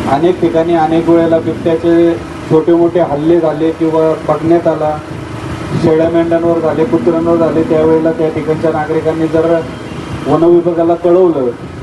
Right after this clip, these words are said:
तरीसुद्धा तीन तीन चार चार दिवस त्या ठिकाणी खबरदारी घेऊन पिंजरे लावत नाही किंवा त्या ठिकाणी कर्मचारीसुद्धा फिरकत नाही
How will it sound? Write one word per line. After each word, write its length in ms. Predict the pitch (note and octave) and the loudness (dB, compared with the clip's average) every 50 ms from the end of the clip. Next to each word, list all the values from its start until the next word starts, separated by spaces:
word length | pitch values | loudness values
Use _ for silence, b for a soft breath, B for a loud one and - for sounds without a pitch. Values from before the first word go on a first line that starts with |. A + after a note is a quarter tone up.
| - - - - | -16 -8 -4 -2
तरीसुद्धा 520 | D#3 E3 F3 F3 E3+ F3 E3 - E3 E3 E3 - | 2 2 2 2 2 0 0 2 0 0 0 0
तीन 140 | F3 E3 D#3+ D#3+ E3+ | -2 -2 -2 0 0
तीन 160 | F3+ F3 F3 E3+ | -2 -2 0 0
चार 160 | F3 D#3 D#3 D3+ - | 0 -2 -2 0 -2
चार 140 | E3+ D#3+ D#3 | -2 -2 0
दिवस 280 | D#3+ E3 E3 E3+ D#3+ - | 0 0 2 0 0 0
त्या 100 | E3+ D#3 | -2 -2
ठिकाणी 400 | D3 D#3 D3+ C#3 D#3 D3+ E3 E3 - - | -2 -2 -4 -2 -2 -2 -2 -2 -2 0
खबरदारी 480 | D#3 D3 D3 D3+ D3+ D3+ D#3 D3+ E3 | -2 0 0 0 0 0 0 0 0
घेऊन 300 | D#3+ D#3+ D#3 D3 D#3 D#3+ | 0 0 0 0 0 -2
पिंजरे 440 | D#3 - - D#3 D3 C#3+ D#3+ E3 E3 | -2 -2 -2 -2 0 0 0 2 2
लावत 300 | E3 D#3+ D3+ D#3 E3 - | 2 2 0 0 -2 -4
नाही 140 | D#3+ D#3+ D#3+ | -4 -4 -2
किंवा 240 | C#3+ E3 E3+ D#3+ D#3 D3+ | 0 0 0 0 0 0
त्या 120 | E3 D#3 | -2 -4
ठिकाणी 380 | D3 E3 D#3+ D#3 D3+ D3+ E3 F3 F3+ - - - - - - - - - | -2 -2 -2 -2 -2 0 0 -2 -2 -4 -8 -10 -10 -10 -10 -6 -2 0
कर्मचारीसुद्धा 920 | D#3 D#3+ E3 E3+ F3+ E3+ F3 E3 D#3 D#3+ D#3+ E3+ E3+ - E3 D#3 - E3+ E3+ | 2 2 2 2 0 0 0 0 2 2 2 0 0 0 -2 0 0 -2 -2
फिरकत 400 | - - D3 C#3+ C#3+ F3 E3 - | -2 -4 -4 -2 -2 -2 -2 -2
नाही 220 | E3 D3 B2+ B2 | -2 -2 -2 -2